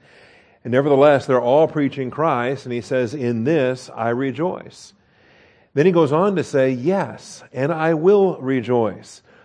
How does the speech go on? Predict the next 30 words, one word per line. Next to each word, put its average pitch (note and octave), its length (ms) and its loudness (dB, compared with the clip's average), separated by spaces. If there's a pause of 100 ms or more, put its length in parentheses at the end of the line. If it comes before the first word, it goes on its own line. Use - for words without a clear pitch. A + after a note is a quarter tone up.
(100)
The A#2+ 80 -2
present D3+ 420 2
tense D3 240 -4
rejoicing C#3+ 580 0
is C3+ 120 -8
followed C3+ 320 2
up C#3 120 2
by B2+ 120 0
a A#2 100 0
future D3 340 -2
tense C3 320 -8
rejoicing. B2 600 -4 (320)
On A#2+ 140 0
the B2 100 2
basis C#3+ 500 0
of C#3 80 -2
his C#3 160 -2
present D3+ 460 -2
rejoicing, B2+ 640 -2
he A#2+ 160 -6
has B2+ 200 -2
every D#3+ 360 -2
expectation E3 840 -6 (400)
that B2+ 160 4
in C3 160 0
the F3 100 2
future, F3+ 440 -2
no A2+ 100 -4
matter D3 260 -2
what, D#3+ 380 -4